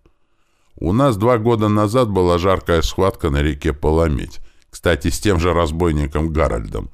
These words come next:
вернее, с его людьми, что и на вас напали в тумане. Вот там-то я и получила стрелу в плечо от датского лучника.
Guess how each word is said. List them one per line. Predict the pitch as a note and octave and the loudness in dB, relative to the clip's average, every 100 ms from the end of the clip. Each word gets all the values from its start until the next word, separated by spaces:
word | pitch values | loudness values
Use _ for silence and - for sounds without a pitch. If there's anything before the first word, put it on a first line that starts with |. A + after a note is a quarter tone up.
| - _ | -20 _
вернее, | - D#2 E2+ G2 F2+ | -4 -2 2 0 0
с | - | 0
его | G#2 G2+ | 2 4
людьми, | G#2 G2+ F2+ C2+ | 4 2 0 -2
что | C2 D#2+ | -2 -2
и | D#2 | 0
на | F#2 | 0
вас | E2 B1+ C2+ | 0 -2 -4
напали | A1+ A#1+ G#1 | -6 -6 -6
в | G#1 | -6
тумане. | - C2+ G1+ G1+ - _ _ _ _ _ _ _ _ _ - | -6 -6 -6 -10 -16 _ _ _ _ _ _ _ _ _ -2
Вот | E2 A2+ | 0 2
там-то | - D3 C#3+ | 2 2 2
я | G2+ G#2 | 2 4
и | A2 | 2
получила | G#2+ G#2 G#2 - C2 C2 | 2 0 0 -2 -4 -4
стрелу | - D2 C#2+ C2 | -4 -2 -2 -2
в | - | -4
плечо | D2 D2 G#2 E2+ | -4 -2 0 0
от | B1 | 0
датского | C#2+ - - C#2 | -2 -2 -2 -2
лучника. | C2+ G1+ - - - - | -2 -4 -10 -14 -12 -16